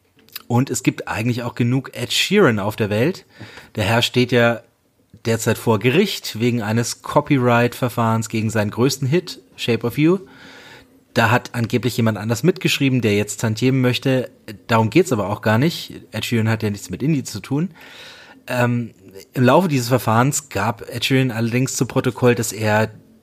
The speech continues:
zuletzt fünfundzwanzig Songs mit Aaron Dessner von The National geschrieben hatte, der ja auch mit Taylor Swift zusammen schon Musik gemacht hat.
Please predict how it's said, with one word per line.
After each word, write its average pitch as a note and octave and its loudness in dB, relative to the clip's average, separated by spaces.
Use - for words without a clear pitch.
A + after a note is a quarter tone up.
zuletzt A#2 0
fünfundzwanzig F#3 -2
Songs C#3 -2
mit A2 -2
Aaron B2+ 0
Dessner D3 0
von D3 -2
The C#3+ 0
National C3+ -2
geschrieben G2 -6
hatte, F2 -10
der A#2+ 6
ja A#2+ 4
auch A#2 -4
mit A#2 0
Taylor A#2+ 4
Swift F3 0
zusammen G2 -2
schon G2 -4
Musik F#2+ -8
gemacht F2+ -8
hat. F2 -14